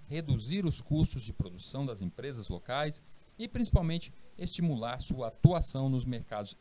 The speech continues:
interno e externo. E isso independente do tamanho dessa empresa familiar. Então, eles, ela sempre,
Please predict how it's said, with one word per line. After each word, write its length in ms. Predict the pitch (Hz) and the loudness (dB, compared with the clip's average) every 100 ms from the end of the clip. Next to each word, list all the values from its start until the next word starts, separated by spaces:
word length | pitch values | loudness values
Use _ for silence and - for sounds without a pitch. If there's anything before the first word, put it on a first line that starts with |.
| - | 0
interno 720 | 202 185 - 120 127 135 139 - - - | 2 2 -4 -6 -2 -2 -2 -8 -12 -10
e 240 | 110 107 - | -8 -8 -6
externo. 760 | 117 120 - 95 90 - 76 76 - - - - - - | -6 -6 -8 -8 -8 -8 -10 -10 -14 -16 -18 -18 -14 -8
E 160 | 104 | -6
isso 280 | 139 - 147 - | -6 -2 -2 4
independente 960 | 151 175 151 - 143 107 110 151 - | 4 6 2 0 2 2 4 2 0
do 100 | 139 | -4
tamanho 460 | - 180 123 107 117 | -4 -2 2 2 0
dessa 240 | 120 - | -2 0
empresa 380 | 147 - 101 117 | -2 0 -4 -6
familiar. 520 | 120 123 160 185 104 - - - - - - - - | -2 -2 0 -2 -4 -8 -12 -12 -12 -12 -12 -10 -10
Então, 260 | - 101 110 | -4 0 0
eles, 360 | 110 - - | -2 -6 -10
ela 220 | - 107 117 | -2 0 0
sempre, 640 | - 123 135 127 98 | 0 2 2 4 0